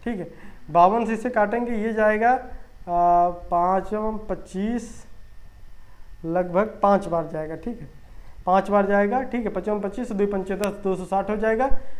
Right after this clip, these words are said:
अब इसका गुणा कर देंगे तो हमारा आंसर आ जाएगा लगभग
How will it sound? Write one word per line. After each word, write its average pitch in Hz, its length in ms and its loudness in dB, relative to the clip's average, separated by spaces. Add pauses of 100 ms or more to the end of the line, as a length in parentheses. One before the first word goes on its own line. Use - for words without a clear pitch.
(120)
अब 208 160 10
इसका 220 320 10
गुणा 202 260 6
कर 233 180 2
देंगे 202 340 4
तो - 380 6
हमारा 190 300 6
आंसर 196 300 2
आ 180 100 4
जाएगा 170 440 2 (600)
लगभग 160 960 4